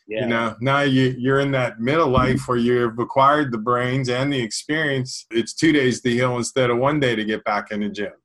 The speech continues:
Speaker 1: Yeah. If there's anything I could do to attract people to a spiritual life,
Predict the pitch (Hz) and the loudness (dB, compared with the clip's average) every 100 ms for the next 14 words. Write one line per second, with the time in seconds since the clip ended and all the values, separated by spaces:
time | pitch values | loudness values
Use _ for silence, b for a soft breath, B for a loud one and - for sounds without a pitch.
0 | - 127 120 120 - - 190 175 190 220 | -6 -4 -4 -8 -10 -4 -2 0 0 -2
1 | 196 170 160 - 147 - 135 135 127 123 | -2 -2 -2 -2 -8 -2 0 0 -2 -6
2 | - _ - 151 135 131 123 - - 139 | -14 _ -8 -4 -2 -2 -6 -10 -6 -4
3 | 139 135 - - 131 - 117 - - 123 | -4 -6 -16 -10 -10 -8 -12 -10 -6 -4
4 | 117 104 104 - - - - 143 135 131 | -4 -6 -10 -10 -10 -10 -2 0 0 -4
5 | - 127 117 113 113 110 | -8 -6 -6 -6 -6 -6